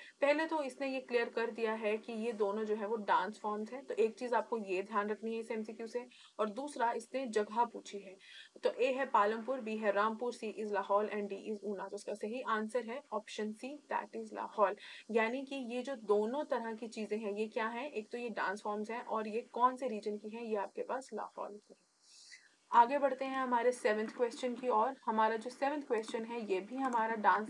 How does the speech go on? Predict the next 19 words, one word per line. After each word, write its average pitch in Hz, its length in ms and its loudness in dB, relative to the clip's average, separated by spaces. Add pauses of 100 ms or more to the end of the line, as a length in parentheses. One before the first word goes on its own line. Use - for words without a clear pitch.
से 240 80 4
ले-, 220 280 2
related 208 460 0
है, 214 160 -2
हमारा 214 300 -2
culture 240 440 0
art 214 320 6
वाले 226 120 0
topic 208 320 -2
से 233 100 -4
related 208 320 0
है। 220 220 -6 (560)
"With 262 160 0
reference 294 420 2
to 294 160 -2
culture 247 500 4
and 220 260 0
tradition 220 420 0
of 202 100 2